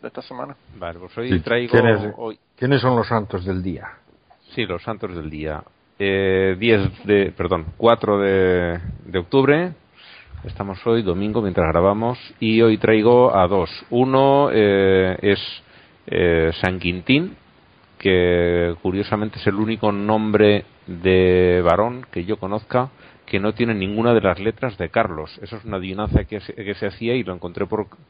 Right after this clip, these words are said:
Speaker 2: casualidad un día mirando el calendario de mi abuela. Vi San Quintín, digo, "Mira, <laughs> este no tiene ninguna de las letras de Carlos".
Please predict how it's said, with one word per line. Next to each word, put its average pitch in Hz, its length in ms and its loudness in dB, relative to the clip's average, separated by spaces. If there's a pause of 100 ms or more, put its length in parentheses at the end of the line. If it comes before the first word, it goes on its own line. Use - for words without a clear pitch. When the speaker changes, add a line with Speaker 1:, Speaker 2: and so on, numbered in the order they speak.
(140)
Speaker 2:
casualidad 95 480 -4
un 90 140 -10
día 101 180 -2
mirando 92 560 -2 (400)
el 98 140 -2
calendario 92 440 0
de 101 60 -2
mi 92 80 -6
abuela. 80 320 -2
Vi 78 160 -8
San 90 200 -8
Quintín, 85 380 -10
digo, 78 180 -8
"Mira, 104 260 -8 (300)
<laughs> - 320 -16
este 131 300 2
no 131 140 -2
tiene 127 180 0
ninguna 117 280 2
de 113 60 6
las 104 100 0
letras 104 220 0
de 95 100 -2
Carlos". 69 300 -8